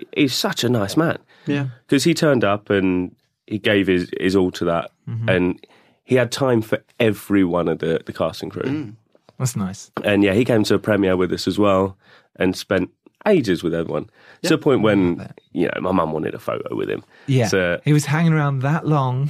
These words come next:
Speaker 1: <laughs> That's it, that's it, yeah.
Speaker 3: <laughs> Eventually your mum plucked up the courage.
Speaker 1: <laughs> "Come on, Mum, you can do this."
Speaker 3: <laughs> Yeah.
Speaker 1: So I brought my mum over, and as I got there, Alex knew that she was coming for a photo. So he,
Speaker 3: Mm-hmm.
Speaker 1: he got up and said, "Oh, can I have a photo?"
Speaker 3: Ah, that's cool.
Speaker 1: It's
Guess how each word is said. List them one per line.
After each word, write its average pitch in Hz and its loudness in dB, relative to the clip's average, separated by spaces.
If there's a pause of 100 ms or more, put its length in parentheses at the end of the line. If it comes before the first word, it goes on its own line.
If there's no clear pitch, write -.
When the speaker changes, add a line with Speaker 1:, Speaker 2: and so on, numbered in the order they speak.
Speaker 1:
<laughs> - -6
That's - 0
it, 196 4
that's 254 2
it, 214 4
yeah. 156 4
Speaker 3:
<laughs> - -
Eventually 202 2
your 175 4
mum 165 2
plucked 170 -2
up 180 -2
the 156 -2
courage. 147 -2
Speaker 1:
<laughs> - -4
"Come 143 2
on, 113 0
Mum, 101 0
you 147 2
can 123 0
do 110 0
this." 113 0
Speaker 3:
<laughs> 240 0
Yeah. 190 0 (300)
Speaker 1:
So 123 0
I 123 2
brought 131 2
my 98 0
mum 90 0
over, 82 -2
and 101 0
as 107 0
I 87 -2
got 80 -2
there, 73 -6 (320)
Alex 113 0
knew 101 2 (260)
that - -12
she - -8
was 80 -8
coming 76 -4
for - -12
a - -14
photo. 71 -4
So - 0
he, 117 4
Speaker 3:
Mm-hmm. - -14
Speaker 1:
he 98 -2
got - -8
up - -12
and 85 -10
said, 87 0
"Oh, 90 2
can 110 -2
I 131 4
have 95 0
a 80 -2
photo?" - -8 (340)
Speaker 3:
Ah, 120 2
that's - -12
cool. 110 -8
Speaker 1:
It's 123 0